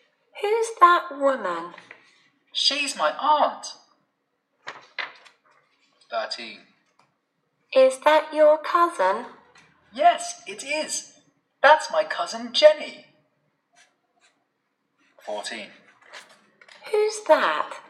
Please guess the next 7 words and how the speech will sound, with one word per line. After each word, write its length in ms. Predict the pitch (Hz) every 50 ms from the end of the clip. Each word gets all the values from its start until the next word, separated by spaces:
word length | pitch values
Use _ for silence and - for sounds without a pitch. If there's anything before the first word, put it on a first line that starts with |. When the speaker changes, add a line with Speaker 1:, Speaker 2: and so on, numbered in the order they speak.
| - _ - -
Speaker 1:
Is 200 | 214 220 208 - -
that 260 | 247 262 269 269 -
your 260 | 277 285 277 277 277 269
mother? 540 | 277 294 311 320 311 311 190 190 196 214 - - - - - _ _ _ _ _ _ _ _ _ _
Speaker 2:
Yes, 560 | 180 254 339 359 349 - - - - - - - - _ _ _ _
it's 260 | - 233 269 - - 190
my 180 | 175 175 175